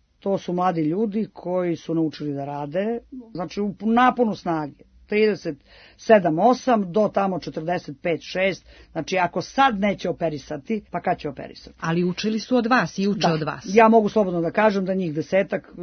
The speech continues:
Speaker 1: mogu slobodno da kažem da je to moja škola. Možda ta škola nije najbolja na svetu, ali jeste moja i ono što je najvažnije, to je jedan princip koji sam ja naučila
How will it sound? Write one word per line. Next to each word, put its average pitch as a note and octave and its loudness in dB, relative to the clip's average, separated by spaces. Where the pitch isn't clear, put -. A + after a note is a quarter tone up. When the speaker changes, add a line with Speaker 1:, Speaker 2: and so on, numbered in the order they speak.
Speaker 1:
mogu E3+ -6
slobodno D#3+ -2
da D3+ -8
kažem D#3 -4
da D#3 -2
je C#3+ -6
to D3+ -8
moja D3 -10
škola. - -18
Možda G3 4
ta F#3+ 2
škola G3 2
nije F3+ 0
najbolja D#3 0
na D3 -6
svetu, A3+ 2
ali G3+ 2
jeste F#3 -2
moja F3+ 0
i A3 0
ono G#3 -2
što - -8
je F#3+ -2
najvažnije, F#3+ -2
to F#3+ -2
je F3+ 2
jedan F3 0
princip F#3+ -8
koji E3+ -6
sam D#3+ -4
ja G#3 2
naučila F3 -4